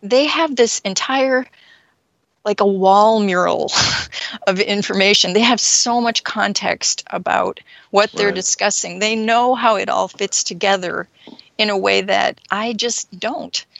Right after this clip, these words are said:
Speaker 1: All I have is the little tiny piece of that wall mural that one of them just presented about. And that, um, again,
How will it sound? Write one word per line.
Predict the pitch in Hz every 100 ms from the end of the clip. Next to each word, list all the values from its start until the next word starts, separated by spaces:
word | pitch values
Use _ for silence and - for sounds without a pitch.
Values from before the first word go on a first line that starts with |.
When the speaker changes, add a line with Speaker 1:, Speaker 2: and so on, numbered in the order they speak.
| _ -
Speaker 1:
All | 220 247
I | 277
have | 269 226
is | 220 202
the | 202
little | 202 226 233
tiny | - 240 233 240 220
piece | - 247 -
of | 220
that | 196 190
wall | 190 208
mural | 226 196 190
that | 190 190 190
one | 202 220
of | 196
them | 185 180
just | 175 185 -
presented | - 180 208 - - -
about. | - - - _ - - - -
And | 185
that, | 208 233 254 _ _ _ -
um, | 185 175 170 - - -
again, | 196 196 165